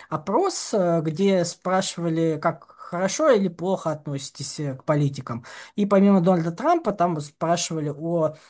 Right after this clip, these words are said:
э, членах его администрации. Э, к Джей Ди Венсу тридцать восемь процентов относятся позитивно, э, пятьдесят два процента относятся негативно, а к Марко Рубио тридцать четыре процента позитивно, сорок четыре процента негативно. При этом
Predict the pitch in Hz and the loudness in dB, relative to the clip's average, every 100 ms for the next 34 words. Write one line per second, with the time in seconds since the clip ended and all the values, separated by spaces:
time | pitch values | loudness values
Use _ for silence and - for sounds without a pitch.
0 | _ 170 156 151 - 185 165 151 165 170 | _ -2 -2 -2 -2 0 -2 -4 0 2
1 | 165 175 196 - 254 370 - 294 233 - | 2 0 -2 -2 0 0 2 2 0 -2
2 | - _ 175 175 170 196 196 208 226 208 | -8 _ 0 0 2 0 0 2 2 0
3 | - 180 170 165 190 - 196 202 202 165 | -2 -2 -2 -4 -4 -2 0 0 0 -2
4 | 165 165 180 156 147 160 156 160 156 147 | -4 -4 -2 -2 -2 -2 0 -2 -2 -4
5 | 147 160 165 170 185 160 160 139 139 - | -2 0 -2 0 0 2 0 -2 -6 -20
6 | - 160 151 151 170 - 175 156 160 156 | -6 0 0 0 0 2 2 2 -2 0
7 | 151 156 160 147 147 160 156 - 151 156 | -4 -2 -4 -4 -6 -4 -4 -2 -2 -2
8 | 185 196 349 370 285 220 - - - 233 | -2 0 -2 -2 0 0 0 -8 -2 0
9 | 190 202 202 196 220 302 190 170 185 196 | 2 0 2 2 2 2 0 0 -4 -4
10 | - - 208 170 151 147 147 156 147 147 | -4 -2 0 0 0 -2 -4 -4 -6 -4
11 | 156 170 196 302 330 254 202 - - 190 | -2 -2 0 -2 2 2 0 -6 -2 -2
12 | 170 - - 220 202 160 160 180 175 170 | 0 -2 2 2 2 0 0 -2 0 0
13 | 160 175 180 151 127 113 156 202 240 226 | 2 0 2 -2 -2 -6 0 0 2 2
14 | 190 170 | 2 0